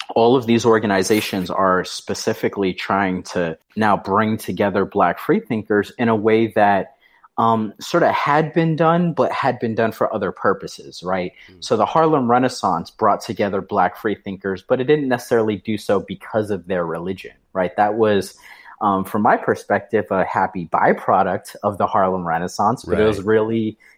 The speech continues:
Speaker 1: an artistic and an intellectual movement. Same thing with the Black Panther Party, right? That brought people together under the guise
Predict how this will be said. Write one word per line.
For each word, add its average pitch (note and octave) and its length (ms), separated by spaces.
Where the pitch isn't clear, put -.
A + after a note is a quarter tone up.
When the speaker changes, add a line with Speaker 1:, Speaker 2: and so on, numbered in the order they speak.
Speaker 1:
an A#2 100
artistic G#2 640
and G2 140
an F#2 100
intellectual G2+ 720
movement. F#2+ 480
Same A#2 420
thing A#2 460
with G#2 340
the G2+ 80
Black F2+ 380
Panther C#3 320
Party, - 340
right? F2 280
That A2 300
brought G2+ 280
people F#2 340
together F#2 580
under A2 360
the G2 80
guise F#2+ 640